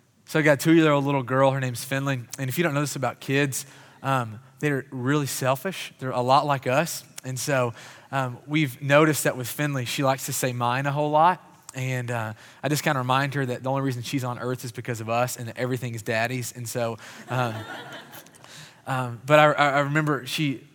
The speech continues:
there's something about her where she, Jones, my son, my six-month-old son, will,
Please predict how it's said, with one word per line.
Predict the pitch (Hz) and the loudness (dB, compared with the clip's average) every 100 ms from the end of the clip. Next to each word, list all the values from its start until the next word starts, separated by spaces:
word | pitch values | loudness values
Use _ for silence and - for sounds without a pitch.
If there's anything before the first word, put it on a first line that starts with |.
| - | -8
there's | 143 131 | -6 -2
something | - 160 156 156 | 0 0 0 -2
about | 135 131 123 | 2 4 4
her | 127 127 | 2 -4
where | 117 113 104 _ _ | -4 -10 -12 _ _
she, | 143 - 127 107 - | -12 -8 -8 -10 -14
Jones, | 135 143 151 156 123 - | -4 2 2 2 -2 -6
my | 127 | -6
son, | 117 - 143 | -4 0 2
my | 123 | 0
six-month-old | - 139 139 123 127 | -4 -4 -4 -2 -2
son, | - 139 | 0 0
will, | 131 | 0